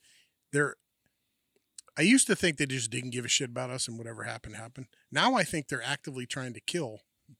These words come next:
Like this Agenda t-, twenty thirty thing or Agenda twenty twenty-one or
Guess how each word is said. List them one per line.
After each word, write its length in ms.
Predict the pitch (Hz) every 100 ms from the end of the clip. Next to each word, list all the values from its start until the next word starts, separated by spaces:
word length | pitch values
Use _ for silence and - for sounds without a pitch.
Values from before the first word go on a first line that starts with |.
| _ _ _ _ _ -
Like 180 | 170 208
this 200 | 262 - - -
Agenda 400 | 139 156 175 160
t-, 160 | 151 - - - -
twenty 280 | 160 160
thirty 360 | 147 165 160 170
thing 360 | - 170 170 160
or 220 | 120 113 _ _ 123
Agenda 320 | 131 160 151
twenty 340 | - 156 156
twenty-one 720 | 147 156 151 147 151 156 151 147
or 180 | 127